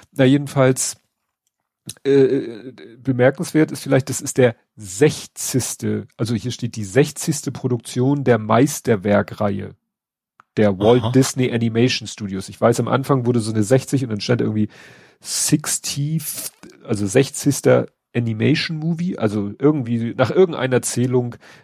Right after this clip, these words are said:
Speaker 1: ist es halt
Speaker 2: Mhm.
Speaker 1: der sechzigste Film seiner Art. Und ja, ich, was habe ich hier? Kinoproduktion der Meisterwerkreihe. Also es fängt an mit Schneewittchen und die sieben Zwerge,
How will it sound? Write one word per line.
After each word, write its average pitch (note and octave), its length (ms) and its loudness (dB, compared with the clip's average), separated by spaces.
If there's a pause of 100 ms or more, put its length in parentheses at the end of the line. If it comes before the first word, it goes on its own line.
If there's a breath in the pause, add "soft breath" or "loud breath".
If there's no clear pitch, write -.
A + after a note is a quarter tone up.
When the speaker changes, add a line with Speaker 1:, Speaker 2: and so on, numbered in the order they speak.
Speaker 1:
ist - 180 -4
es A2+ 160 -2
halt A2+ 160 4
Speaker 2:
Mhm. - 20 -6
Speaker 1:
der A2 320 2
sechzigste A2+ 600 -2
Film A2+ 380 -4 (280 soft breath)
seiner A2+ 520 2
Art. G#2 420 -2 (520 soft breath)
Und - 520 -8
ja, G#2+ 260 2 (220)
ich, - 520 -20 (200)
was - 180 -6
habe B2+ 160 2
ich - 60 -10
hier? B2+ 160 0
Kinoproduktion C3 760 0
der A#2+ 120 4
Meisterwerkreihe. G#2+ 840 0
Also G#2+ 200 -2
es G#2 100 -2
fängt A2+ 220 0
an A#2+ 160 0
mit A2 120 -4
Schneewittchen A#2 480 -2
und G#2+ 120 -10
die G#2+ 60 -10
sieben G#2 280 -12
Zwerge, A#2 720 2